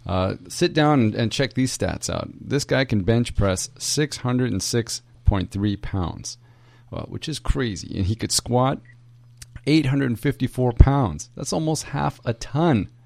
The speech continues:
Crazy stuff, right? Uh, he's only, he's one of only ten men in the world to ever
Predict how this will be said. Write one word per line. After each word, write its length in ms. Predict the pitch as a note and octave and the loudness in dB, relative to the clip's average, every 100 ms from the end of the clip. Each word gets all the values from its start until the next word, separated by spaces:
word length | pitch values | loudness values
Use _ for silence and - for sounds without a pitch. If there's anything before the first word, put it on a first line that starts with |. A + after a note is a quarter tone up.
| - - - - | -20 -20 -20 -2
Crazy 360 | E3+ F3+ D#3+ | 2 2 2
stuff, 360 | A2+ A2+ - - | 0 -2 -2 0
right? 300 | B2 D#3+ G3+ - - - - | 2 2 -2 -12 -20 -12 -2
Uh, 80 | G#2+ | 0
he's 160 | B2 | 2
only, 340 | C#3+ F#3+ - C#3 | 0 -4 -2 -4
he's 140 | D3 | -2
one 220 | C#3+ F#3 | 0 -2
of 80 | E3 | -2
only 360 | - D#3+ G3+ D#3 | -4 -2 0 -2
ten 400 | - - F3 E3+ | -2 0 2 4
men 180 | D#3+ D#3+ | 4 4
in 120 | C3 | 4
the 60 | A2 | 2
world 420 | A2 B2+ C3+ C#3+ | 2 4 4 0
to 120 | - | -2
ever 500 | B2 C3+ C3 D3 | 2 2 2 0